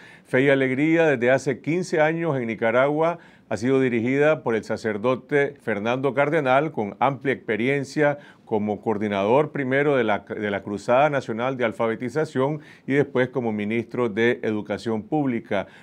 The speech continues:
Nos acompaña esta noche el padre Cardenal y Maritza Aguilar, quien es la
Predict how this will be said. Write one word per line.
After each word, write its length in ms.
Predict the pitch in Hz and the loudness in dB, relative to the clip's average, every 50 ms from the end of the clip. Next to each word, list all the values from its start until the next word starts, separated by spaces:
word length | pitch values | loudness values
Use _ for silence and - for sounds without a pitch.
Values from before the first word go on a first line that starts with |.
| - _ | -12 _
Nos 160 | 113 117 117 | -2 0 0
acompaña 480 | 104 120 113 - 135 135 143 147 151 143 | 0 -2 -2 0 0 2 2 4 2 4
esta 300 | 127 147 143 147 151 143 | 4 2 2 2 2 2
noche 440 | 147 151 151 - 165 165 151 - 127 | 2 2 0 0 0 2 2 2 0
el 80 | 110 | 0
padre 400 | - - 131 135 139 139 143 143 | 2 2 2 4 4 2 0 0
Cardenal 640 | - 139 139 135 151 143 135 135 139 143 156 160 - - | 0 0 0 2 0 0 2 2 2 2 2 0 -2 -2
y 120 | 131 123 | -4 -2
Maritza 840 | 120 117 113 113 117 135 143 139 - - - - 160 151 156 - - - | 0 0 2 2 2 2 0 -2 -4 -10 0 4 4 6 6 4 2 0
Aguilar, 600 | - 117 113 113 113 117 147 160 151 151 151 151 | 0 0 2 0 0 2 2 4 4 4 2 -2
quien 180 | - 117 110 | -6 -6 -2
es 140 | 117 117 113 | -2 -2 -2
la 340 | 123 127 127 131 127 127 | 0 0 2 2 2 0